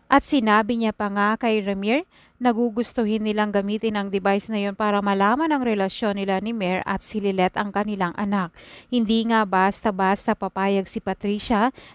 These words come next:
na malaman ni Lilet at Mer ang totoo. At ayaw niyang may makaalam na may nangyari kay Ramir at Mer.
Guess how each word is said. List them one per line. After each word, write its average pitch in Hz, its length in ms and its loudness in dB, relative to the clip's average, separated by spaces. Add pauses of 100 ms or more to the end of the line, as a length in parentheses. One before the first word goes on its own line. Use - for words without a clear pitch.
na 285 160 4
malaman 254 560 2
ni 240 80 -4
Lilet 226 320 0
at 247 240 -2
Mer 190 240 -4
ang 214 160 -2
totoo. 208 560 -2 (480)
At 247 160 4
ayaw 247 320 4
niyang 240 240 0
may 226 160 -2
makaalam 220 640 0
na 285 160 -2
may 233 160 0
nangyari 233 560 0
kay 294 240 0
Ramir 214 560 -2
at 220 240 -4
Mer. 214 480 -4